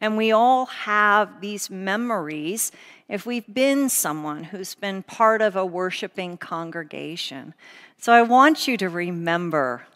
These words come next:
that service and the joy that even now, remembering back on it. Uh, the one I think about is, uh, when,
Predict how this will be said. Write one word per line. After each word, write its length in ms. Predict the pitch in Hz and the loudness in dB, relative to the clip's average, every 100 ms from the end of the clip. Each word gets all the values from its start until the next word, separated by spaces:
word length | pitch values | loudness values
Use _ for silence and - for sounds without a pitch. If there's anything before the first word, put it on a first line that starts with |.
| - | -20
that 340 | 240 165 151 - | -10 -6 -6 -8
service 760 | - 151 143 - - - - _ _ _ _ _ | -8 -8 -10 -12 -14 -14 -16 _ _ _ _ _
and 160 | - 175 | -4 -2
the 100 | 190 | -2
joy 920 | 165 147 196 208 220 160 127 131 127 - - 185 - | -4 -2 0 0 0 0 -2 -6 -12 -20 -20 -18 -4
that 320 | 180 180 180 | 2 4 4
even 460 | 202 233 254 233 | 2 0 0 0
now, 680 | 214 190 269 269 135 127 147 | 0 0 0 0 0 0 -4
remembering 680 | - 175 180 196 226 226 220 | -6 -6 -4 -4 -2 -4 -6
back 360 | 208 208 247 165 | -6 -8 -8 -12
on 180 | 139 | -14
it. 180 | 123 117 - | -14 -16 -14
Uh, 280 | 156 - - - - - | -12 -12 -14 -18 -20 -6
the 80 | 233 | 2
one 200 | 254 285 | 4 8
I 180 | 247 | 6
think 260 | 277 254 226 | 6 4 2
about 380 | 196 165 160 160 | 0 2 2 2
is, 240 | 151 147 - - - | -2 -4 -10 -18 -8
uh, 240 | - 160 160 | 2 4 4
when, 500 | 175 185 175 175 | 2 4 4 2